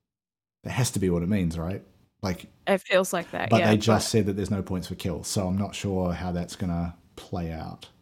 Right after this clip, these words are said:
Speaker 2: Oh.
Speaker 1: Mm.
Speaker 2: I mean,
Speaker 1: Um,
Speaker 2: it's, it's one of those. We're very much of the mind, though, is like,
Speaker 1: we'll
Speaker 2: we'll,
Speaker 1: have,
Speaker 2: we'll
Speaker 1: we'll have
Speaker 2: cast
Speaker 1: to
Speaker 2: our
Speaker 1: wait and see.
Speaker 2: judgment when we
Speaker 1: Yeah.
Speaker 2: play it.
Speaker 1: Um, the match itself will have a ten-minute time limit,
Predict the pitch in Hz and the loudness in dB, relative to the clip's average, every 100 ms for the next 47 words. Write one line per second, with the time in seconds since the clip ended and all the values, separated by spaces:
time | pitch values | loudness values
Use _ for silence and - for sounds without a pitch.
0 | _ _ _ _ _ _ _ _ - 190 | _ _ _ _ _ _ _ _ -6 -2
1 | 202 226 233 226 214 202 202 - 104 101 | 0 0 -2 -2 -4 -6 -6 -4 0 2
2 | 107 95 78 71 _ _ _ _ _ _ | 2 2 -2 -4 _ _ _ _ _ _
3 | _ _ _ _ 101 95 95 98 92 90 | _ _ _ _ -2 2 2 2 0 -4
4 | - - _ _ _ _ _ _ _ _ | -6 -18 _ _ _ _ _ _ _ _
5 | - - 202 180 165 160 165 - - 180 | -14 -6 -2 -2 -2 -2 -6 -10 -8 2
6 | 226 240 220 208 185 165 175 165 165 156 | 6 8 8 6 4 0 -2 -4 -2 -2
7 | 151 - 151 170 160 - - 156 151 143 | -2 -2 -2 -2 -2 -4 0 6 6 6
8 | - 151 127 107 - 95 160 175 127 92 | -2 0 4 4 4 2 2 4 0 -2
9 | - - 151 151 196 165 156 - - _ | -6 -6 -6 -4 -2 -2 -2 -2 -4 _
10 | _ _ _ _ _ 80 76 76 80 78 | _ _ _ _ _ -6 -4 -4 -4 -4
11 | 78 76 _ _ 101 101 123 120 143 - | -4 -8 _ _ 2 4 4 2 -2 4
12 | 113 107 - 104 98 98 - 104 104 101 | 4 4 0 0 0 -4 0 2 2 0
13 | - - - 95 104 120 160 - | -6 -12 -4 0 2 2 0 -2